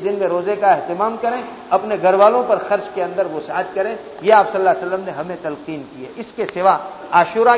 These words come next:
کے حوالے سے جتنی باتیں ہمارے درمیان رواج پذیر ہیں، میرے بھائیوں، خرافات سے زیادہ اس کی کوئی حقیقت نہیں ہے۔ یہ دو کام ہے جو صحیح روایتوں سے ہمیں معلوم ہے اور اللہ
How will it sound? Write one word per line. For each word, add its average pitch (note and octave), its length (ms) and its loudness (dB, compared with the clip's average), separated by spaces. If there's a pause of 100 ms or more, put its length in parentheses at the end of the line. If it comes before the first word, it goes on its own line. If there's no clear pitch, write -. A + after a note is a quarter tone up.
کے A3 80 0
حوالے G3+ 480 4
سے A3 100 -4 (380)
جتنی C4 380 -6
باتیں G#3+ 360 2
ہمارے G#3 340 -2
درمیان G3 500 -4
رواج F#3+ 260 0 (100)
پذیر F#3 280 -2
ہیں، F3 160 -6 (280)
میرے F#3+ 220 2
بھائیوں، G3+ 420 4 (160)
خرافات G3 460 0 (100)
سے G#3+ 80 -4
زیادہ F#3+ 260 -2
اس F3 200 -6
کی F3 160 -10
کوئی F#3 240 0
حقیقت D#3 440 -8
نہیں C#3 220 -10
ہے۔ - 100 -8 (300)
یہ F#3 200 2
دو C4 100 6 (100)
کام B3+ 180 4 (100)
ہے B3 80 2
جو A#3+ 200 -2
صحیح A3 200 -2
روایتوں A3+ 540 4
سے G#3 120 -4 (240)
ہمیں G3 180 0
معلوم G#3 360 2
ہے G#3+ 60 2
اور A3+ 100 6
اللہ G#3 240 4